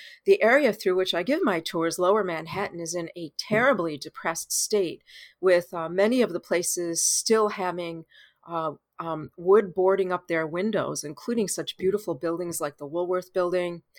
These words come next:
Saint Paul's Chapel, and Trinity Church, both of them newly renovated, um, with more than probably a hundred million dollars spent,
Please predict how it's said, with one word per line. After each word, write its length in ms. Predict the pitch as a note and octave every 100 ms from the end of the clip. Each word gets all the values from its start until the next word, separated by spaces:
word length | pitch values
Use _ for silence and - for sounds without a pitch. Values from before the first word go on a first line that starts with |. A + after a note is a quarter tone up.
| - - - _
Saint 360 | - - G#3 -
Paul's 420 | - F#3+ F3+ F3
Chapel, 600 | - A#3+ G3+ G#3 G3+ F#3+
and 220 | - E3 E3
Trinity 400 | - A#3+ G3+ F#3+
Church, 420 | - F#3+ - -
both 280 | G3 A#3+ B3+
of 120 | E3+
them 280 | F3 E3+ F3
newly 360 | F#3+ A3 A3
renovated, 760 | F3+ E3 E3+ E3 D#3 D3 C#3+ C#3+ _ - - -
um, 200 | D#3+ D#3+
with 160 | F3
more 200 | F#3+ G3+
than 380 | F#3+ F3 D#3+ D#3 _ _
probably 340 | - C4 F#3
a 60 | E3+
hundred 440 | D#3+ - A3+ A3+
million 320 | F#3 F#3 F3 D#3+
dollars 480 | E3 D#3+ D#3 D#3+
spent, 360 | - - E3 D3